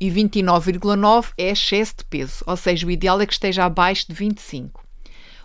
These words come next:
Outra medida importante para, eh, o, avaliar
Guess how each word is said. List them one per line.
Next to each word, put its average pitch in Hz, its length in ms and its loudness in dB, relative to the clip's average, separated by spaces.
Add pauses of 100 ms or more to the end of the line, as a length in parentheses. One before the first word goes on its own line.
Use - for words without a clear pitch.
(120)
Outra 302 380 4
medida 220 320 4
importante 180 800 0 (160)
para, 175 340 2
eh, 151 280 -8 (1120)
o, 190 180 2
avaliar 196 680 4